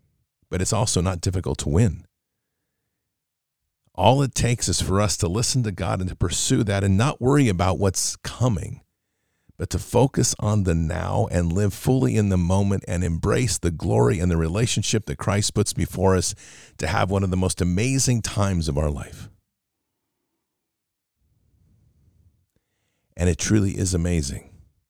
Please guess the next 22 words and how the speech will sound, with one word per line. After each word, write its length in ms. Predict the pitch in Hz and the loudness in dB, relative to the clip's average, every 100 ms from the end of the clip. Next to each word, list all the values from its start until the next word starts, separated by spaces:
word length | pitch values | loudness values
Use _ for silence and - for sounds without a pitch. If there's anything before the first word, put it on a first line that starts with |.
| _ _ _ _ _ _ - | _ _ _ _ _ _ -2
And 160 | 85 | 0
the 140 | 82 - | 0 2
intimacy 760 | 113 117 110 107 - 107 101 | 0 0 0 0 0 0 0
and 80 | 90 | 0
the 80 | 78 | -2
relationships 960 | 73 82 107 - 104 - 85 - - | -4 0 0 0 0 -2 -2 -4 -4
that 100 | 73 | -2
we 140 | 64 80 | -2 -2
gain 400 | 73 82 98 98 | 0 2 2 2
through 220 | - 92 | 2 0
that 340 | 92 95 - - _ _ _ _ _ _ _ _ _ _ _ _ | 2 -2 -6 -20 _ _ _ _ _ _ _ _ _ _ _ _
and 120 | 78 | -2
the 80 | 78 | -2
closeness 580 | - - 113 - 107 85 | 0 4 4 4 2 0
that 140 | 85 | 0
we 120 | 80 80 | -2 -2
garnish 460 | 80 82 87 82 | 0 0 0 -2
with 140 | - - | -4 -4
Christ 540 | - 92 110 104 - | -2 0 0 -2 -4
and 100 | 67 | -4
with 140 | 62 - | -4 -6
Father 500 | 80 80 107 92 | -4 -2 -2 -4